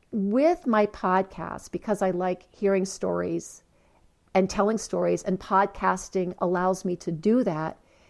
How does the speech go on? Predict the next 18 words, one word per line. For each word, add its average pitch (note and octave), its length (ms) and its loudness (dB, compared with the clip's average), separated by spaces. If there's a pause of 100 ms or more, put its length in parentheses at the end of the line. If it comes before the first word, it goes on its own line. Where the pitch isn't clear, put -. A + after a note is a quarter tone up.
(240)
and G3+ 180 6
it F#3+ 120 4
allows F#3 440 6
me F#3 140 2
to F3 140 -8
give F3 200 2
voice F3+ 720 4 (560)
to G3 440 4
the G#3 160 2
stories G3 480 2
like A3+ 180 4
you're B3+ 240 6
doing A#3+ 340 2
with A#3 160 2
yours. - 520 -2 (340)
You're A#3+ 200 6
giving G#3+ 340 6
voice F#3+ 720 4